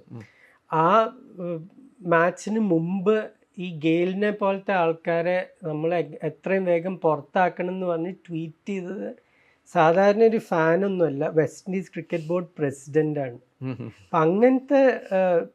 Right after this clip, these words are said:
Speaker 2: പെരുമാറ്റമാണ് ബോർഡിൽ പല ആൾക്കാരുടെ
Speaker 1: ഉം.
Speaker 2: സൈഡിൽ നിന്നും
Speaker 1: ഉം.
Speaker 2: ഉണ്ടായിട്ടുള്ളത്. അപ്പൊ, ആ, നാരായൺ, ഗെയിൽ, ആ, കിരൺ പോളാർഡ്, ഇങ്ങനെ റസൽ,
Speaker 1: ഉം.
Speaker 2: ഇങ്ങനെ പല കളിക്കാരെയും വളരെ മോശമായിട്ടാണ് അവര്,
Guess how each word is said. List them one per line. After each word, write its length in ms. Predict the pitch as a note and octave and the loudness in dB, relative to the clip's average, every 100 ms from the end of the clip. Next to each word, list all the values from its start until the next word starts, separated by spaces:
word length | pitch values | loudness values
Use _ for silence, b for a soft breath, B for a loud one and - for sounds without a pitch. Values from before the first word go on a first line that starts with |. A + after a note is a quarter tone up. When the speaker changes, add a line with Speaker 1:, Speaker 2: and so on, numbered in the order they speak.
| - | 2
Speaker 2:
പെരുമാറ്റമാണ് 800 | E3 E3+ F#3+ G3+ G3+ G3+ F3+ F3+ | 2 2 2 2 2 2 2 0
ബോർഡിൽ 600 | E3 E3 E3+ D#3+ F#3+ F#3+ F#3 | 2 4 2 0 -6 -4 0
പല 200 | E3 E3+ | 2 2
ആൾക്കാരുടെ 800 | E3 D#3 E3+ D#3+ D3+ D#3+ E3 E3 _ _ F#3+ | 0 0 -2 -4 -2 -2 -2 -4 _ _ -16
Speaker 1:
ഉം. 80 | |
Speaker 2:
സൈഡിൽ 360 | F3 F3+ D#3+ D3+ | -6 0 0 0
നിന്നും 180 | D#3+ D#3 | -4 -4
Speaker 1:
ഉം. 80 | C#3+ | -6
Speaker 2:
ഉണ്ടായിട്ടുള്ളത്. 560 | C3 C3+ C3+ B2+ C#3 - b b b b E3 | -8 -10 -12 -14 -16 -20 b b b b 0
അപ്പൊ, 240 | D#3+ A#3+ | 2 6
ആ, 420 | B3 A3+ G3+ F3+ E3 | 6 6 2 -2 -2
നാരായൺ, 720 | F3+ E3 E3 E3 F3+ G3+ A3 | -4 2 4 4 2 2 -2
ഗെയിൽ, 580 | F#3+ E3 E3+ F#3 G3 G3 | -4 0 0 0 -4 -4
ആ, 380 | F3 E3 D#3+ D#3 - _ F#3+ D#3+ _ F3 | -2 0 0 -4 -12 _ -12 -12 _ -10
കിരൺ 500 | - E3+ E3 F3+ F3 | 0 4 4 2 -2
പോളാർഡ്, 500 | F3+ E3 E3+ F#3 F3 | 0 2 0 -2 -6
ഇങ്ങനെ 300 | F3 F3 E3 | -6 -6 0
റസൽ, 480 | E3 D#3+ - F#3+ | 2 2 -2 -10
Speaker 1:
ഉം. 80 | F#3+ b b b | -10 b b b
Speaker 2:
ഇങ്ങനെ 220 | - G3+ A3+ F#3+ | -4 -4 -2 0
പല 420 | F3 F3+ A#3 B3+ - | 0 0 0 0 0
കളിക്കാരെയും 640 | F#3+ F3+ - G3 F#3 G3+ G#3+ | -2 -2 -2 0 0 0 2
വളരെ 360 | D#3+ D#3+ F3 | 4 4 0
മോശമായിട്ടാണ് 960 | G#3+ F3 D#3+ D#3+ - F#3 F3+ F3 F3 E3 | 0 0 0 -2 -4 -2 -2 -2 -4 -4
അവര്, 380 | D#3+ D3+ F3+ | -4 -6 -10